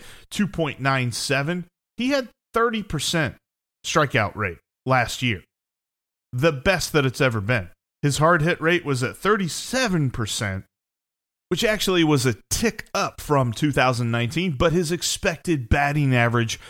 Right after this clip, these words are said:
of two oh nine is just phenomenal. That's exactly what you want from your starter. And when you kinda dig a little bit deeper,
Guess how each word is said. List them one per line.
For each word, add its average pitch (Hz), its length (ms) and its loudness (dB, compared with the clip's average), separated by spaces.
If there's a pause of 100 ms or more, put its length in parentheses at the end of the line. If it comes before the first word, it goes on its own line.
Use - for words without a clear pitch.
of 135 220 2
two 196 360 2
oh 143 220 4
nine 123 640 4 (260)
is 175 180 -2
just - 200 -2
phenomenal. 180 520 2
That's 131 140 -2
exactly 151 560 0
what 135 240 0
you 123 100 2
want 113 340 0 (360)
from 160 240 2
your 147 120 2
starter. 165 500 2
And 151 280 0
when 190 120 0
you 208 80 -4
kinda 220 280 2
dig 185 460 -4
a 202 40 0
little 196 240 2
bit 160 260 0
deeper, 113 480 -2